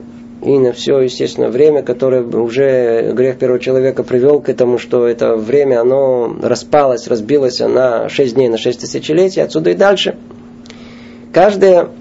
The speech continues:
<coughs> Алеф Тишрей, <coughs> первого числа Тишрей, э, осуществляется мера правосудия Творца. Мера правосудия Творца. Чуть дальше мы поймём ещё глубже, почему это именно в этот день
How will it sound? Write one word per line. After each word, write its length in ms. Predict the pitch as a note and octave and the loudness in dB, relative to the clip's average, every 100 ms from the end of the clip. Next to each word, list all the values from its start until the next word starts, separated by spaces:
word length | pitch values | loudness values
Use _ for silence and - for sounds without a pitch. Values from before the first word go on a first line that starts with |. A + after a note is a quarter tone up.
| - - | -20 -2
<coughs> 480 | - B3+ - G#3+ - | 2 4 4 0 2
Алеф 240 | G3+ F3+ | 2 2
Тишрей, 440 | - D3+ B2+ B2 - - - - C3+ | -2 -2 0 0 -2 -4 -4 -4 -8
<coughs> 420 | - - - - | -10 -20 -20 -2
первого 300 | D#3+ E3+ D3+ | 4 4 4
числа 300 | - C3 C#3 | -2 0 0
Тишрей, 460 | B2+ - F#2+ G#2+ - - - - - - - - - A#3+ - - - - - - - - - | 0 -6 -2 0 -2 -8 -20 -20 -20 -20 -20 -20 -18 -18 -18 -20 -18 -20 -20 -20 -20 -20 -4
э, 480 | B2+ D3 D3 C#3+ C#3+ | 0 2 2 0 0
осуществляется 800 | - - D3 - E3 F#3 F#3+ E3+ | -4 -6 -8 0 4 4 2 2
мера 240 | F3+ F#3+ | 4 4
правосудия 640 | F3+ D#3+ D#3 E3+ E3 D#3 | 0 -2 0 0 2 2
Творца. 480 | D3+ D3 C#3+ C3 G2 - - - - - - - | 2 0 0 -2 -4 -14 -20 -20 -20 -20 -16 0
Мера 260 | C#3+ D#3+ | 2 4
правосудия 500 | D3+ C3 B2+ B2 A#2 | 0 -4 -2 -4 -4
Творца. 360 | A2+ A2 A2+ - - - - - - - - - - - - - - - - | -6 -10 -10 -14 -20 -20 -20 -20 -20 -20 -20 -20 -20 -20 -20 -20 -20 -20 -6
Чуть 160 | G3 F#3+ | 2 4
дальше 320 | A#3 A3+ F#3+ | 4 4 4
мы 220 | F3 F#3+ | 4 2
поймём 400 | F#3+ E3+ E3+ F#3+ | 2 2 4 2
ещё 340 | - E3 F#3+ G3 | -2 0 2 4
глубже, 600 | D#3+ D#3+ C#3 C#3 D3+ - A#2+ | 4 0 0 2 2 0 -8
почему 340 | A#2+ D3 D#3+ | -2 2 2
это 200 | D3+ D3 | 2 2
именно 360 | C3+ C3+ B2+ A#2 | 2 2 0 0
в 60 | |
этот 240 | A#2+ B2 B2+ | -2 -2 0
день 460 | D3 E3 E3+ B2 | 4 4 2 -2